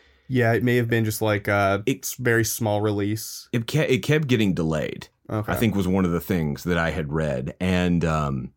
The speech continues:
Speaker 2: yeah, it just, like, I kept seeing that A twenty-four, they'd have, like, a po-, like, a trailer for it, and it was, like,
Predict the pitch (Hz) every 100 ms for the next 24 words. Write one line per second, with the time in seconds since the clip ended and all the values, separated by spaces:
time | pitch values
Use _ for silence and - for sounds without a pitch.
0 | _ _ _ _ _ _ _ _ _ _
1 | 90 104 156 87 85 110 - 113 95 -
2 | 104 - - - - 110 82 78 98 -
3 | 117 98 95 82 90 90 85 98 - 85
4 | 85 - 90 85 - 80 76 78 76